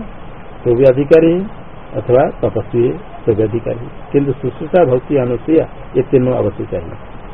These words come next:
तपस्वित्व मेधावित्व व निरपेक्षम अधिकारी विशेषणम इति शंका स्थापयति। तो ये कहते केवल तपस्वी है तो भी अधिकारी हो जाएगा, अथवा मेधावी है,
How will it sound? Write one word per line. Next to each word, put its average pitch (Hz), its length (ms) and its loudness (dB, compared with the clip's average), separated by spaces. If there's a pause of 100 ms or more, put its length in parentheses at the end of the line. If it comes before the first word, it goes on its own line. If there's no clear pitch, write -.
(540)
तपस्वित्व 147 680 4
मेधावित्व 143 720 4 (120)
व 147 120 2 (140)
निरपेक्षम 139 760 2 (220)
अधिकारी 120 420 2
विशेषणम 120 540 -2 (400)
इति 127 180 -2
शंका 117 460 -2
स्थापयति। 104 520 -4 (680)
तो 156 60 2
ये 160 80 6
कहते 160 300 4
केवल 143 280 6 (100)
तपस्वी 156 380 4
है 165 180 4 (360)
तो 120 80 4
भी 135 120 8
अधिकारी 147 360 6
हो 156 60 6
जाएगा, 147 300 0 (520)
अथवा 120 220 2
मेधावी 127 460 6
है, 151 100 2